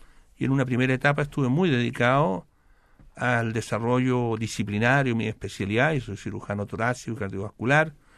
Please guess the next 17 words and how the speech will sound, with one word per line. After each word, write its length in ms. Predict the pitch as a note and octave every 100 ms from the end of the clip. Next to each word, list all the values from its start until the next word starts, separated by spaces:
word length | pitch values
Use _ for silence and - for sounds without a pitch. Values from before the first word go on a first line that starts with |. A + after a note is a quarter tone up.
| - - - _ - _
Eh, 480 | - B2 A#2 A2+ G#2+
hice 240 | - A#2 B2
primero 220 | A2+ A#2
una 140 | A2+ G#2+
beca 260 | A#2 A2+
de 100 | G2+
cirugía 380 | G2+ G#2+ G2 G#2+
general, 480 | - A2 D3+ E3 D3+
después 400 | A#2+ - B2+ A#2
en 120 | G#2
la 80 | G2+
subespecialidad 640 | - A2 - - A2+ B2
la 60 | G#2+
hice 200 | G#2 G#2
en 60 | G2+
Francia, 600 | - E3+ C#3+ - D#3+ - _ - - - - - - -
eh, 640 | - C3+ C3 B2+ B2+ -